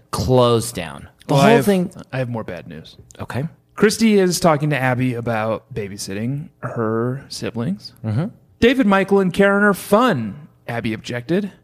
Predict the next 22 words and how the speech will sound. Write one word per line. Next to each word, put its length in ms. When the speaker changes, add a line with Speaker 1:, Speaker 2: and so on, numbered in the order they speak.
Speaker 2:
and 160
Emily 280
Michelle 720
is 140
a 60
doll. 440
Speaker 1:
Emily 240
Michelle 340
is 380
a 80
doll. 600
I 80
captured 360
this 160
as 140
well, 240
Tanner, 460
under 200
my 160
section 420
on 320
dolls. 500